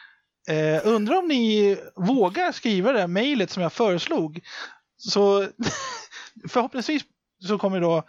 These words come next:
de skicka det där mejlet <laughs> och det kan bli lite roligt. Men det får vi läsa upp då till nästa gång, för, eh, i dagsläget då, det har bara gått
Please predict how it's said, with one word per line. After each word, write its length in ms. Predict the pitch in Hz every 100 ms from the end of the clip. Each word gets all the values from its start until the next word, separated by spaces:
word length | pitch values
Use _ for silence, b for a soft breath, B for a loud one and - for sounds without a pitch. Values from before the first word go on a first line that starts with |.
| B B B B
de 340 | - 170 151 143
skicka 280 | 180 - 240
det 80 | 240
där 60 |
mejlet 540 | 220 220 214 220 - -
<laughs> 80 | -
och 200 | 190 -
det 180 | 185 175
kan 360 | - 180 175 165
bli 180 | 165
lite 220 | 160 151 170
roligt. 400 | 196 214 180 -
Men 240 | 180 180
det 100 | 180
får 120 | 226
vi 100 | 226
läsa 280 | 226 214 202
upp 200 | 214 -
då 200 | 160 147 B B B B
till 120 | -
nästa 260 | 175 - 202
gång, 180 | 156 143
för, 400 | 170 156 156 156
eh, 340 | 156 156 151 - -
i 60 |
dagsläget 500 | 165 180 - 196 196
då, 140 | 170 147
det 180 | 147 156
har 60 |
bara 140 | 151 135
gått 460 | 131 _ - -